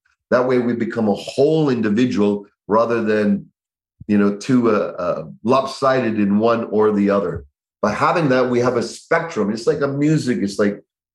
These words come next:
playing a piano keys. You've got the darker, heavier, more notes. You've got the lighter ones. If you just had one side or the other, the music is limited. By having the spectrum, we can go between the sage and the warrior,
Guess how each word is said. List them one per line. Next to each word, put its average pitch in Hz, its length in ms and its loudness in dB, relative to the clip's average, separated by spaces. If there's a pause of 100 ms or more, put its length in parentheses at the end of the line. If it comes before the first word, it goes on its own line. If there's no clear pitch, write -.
(140)
playing 139 200 0
a 120 40 2
piano 123 480 0
keys. 95 400 -4
You've 87 120 -6
got 110 180 0
the 107 80 -2
darker, 127 500 0
heavier, 127 520 2 (160)
more 117 440 0 (360)
notes. 131 420 0
You've 98 80 -4
got 101 160 0
the 107 80 0
lighter 120 360 2
ones. 120 500 -4 (200)
If 104 100 -2
you 113 80 2
just 151 300 0
had 139 240 0
one 143 200 0
side 131 280 -2
or 127 100 2
the 131 160 2
other, 113 400 -2 (180)
the 113 80 0
music 123 420 2
is 101 180 -2
limited. 107 480 -2 (480)
By 107 120 0
having 147 360 0
the 131 80 -4
spectrum, 110 640 -2
we 110 100 0
can 107 200 0
go 120 200 2
between 143 540 -2
the 127 60 -2
sage 104 540 -2 (320)
and 156 240 2
the 143 60 2
warrior, 123 500 0